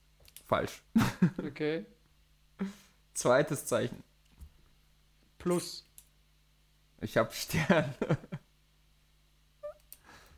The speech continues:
Speaker 1: Drittes.
Speaker 2: Äh, Kreis.
Speaker 1: Falsch. Ich, ich hab Quadrat.
Speaker 2: Äh, Stern.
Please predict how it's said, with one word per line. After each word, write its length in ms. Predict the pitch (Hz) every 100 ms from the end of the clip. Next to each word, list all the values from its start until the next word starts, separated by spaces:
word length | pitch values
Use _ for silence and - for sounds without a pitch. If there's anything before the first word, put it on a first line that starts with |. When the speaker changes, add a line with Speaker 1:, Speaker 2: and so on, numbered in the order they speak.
| - _ _ -
Speaker 1:
Drittes. 560 | - 147 160 135 - - _ _ - _ _ _ -
Speaker 2:
Äh, 320 | - 147 147 139
Kreis. 560 | - 147 185 - - - - - - - - - - -
Speaker 1:
Falsch. 440 | - 110 147 - - - - _ _ _ - -
Ich, 280 | 131 131
ich 260 | 123 135 -
hab 220 | 127 -
Quadrat. 480 | - 117 - 131 - - _ _ _ _ _ - _ _ _ - _ _ -
Speaker 2:
Äh, 360 | 151 147 143 151
Stern. 480 | - - 165 185 262